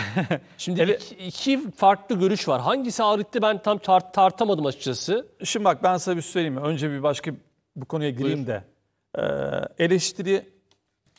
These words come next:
Speaker 1: eleştiri yazdım T D K'ya, Türk Dil Kurumu'na.
Speaker 2: Tamam.
Speaker 1: Ne olduğunu okuyayım eleştirinin.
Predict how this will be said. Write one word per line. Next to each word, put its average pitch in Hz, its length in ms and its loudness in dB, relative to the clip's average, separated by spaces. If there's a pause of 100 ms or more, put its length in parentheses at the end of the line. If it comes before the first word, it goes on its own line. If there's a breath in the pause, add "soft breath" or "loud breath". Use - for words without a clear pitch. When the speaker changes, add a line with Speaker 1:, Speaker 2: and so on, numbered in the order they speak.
(460)
Speaker 1:
eleştiri 170 460 0
yazdım 117 400 -2 (240)
T 120 200 -6
D 113 100 -8
K'ya, 120 440 -6 (160)
Türk - 240 -16
Dil 113 100 -10
Kurumu'na. 117 340 -12
Speaker 2:
Tamam. 117 160 -4
Speaker 1:
Ne 151 60 0
olduğunu 135 520 -2
okuyayım 120 420 -8
eleştirinin. 131 480 -8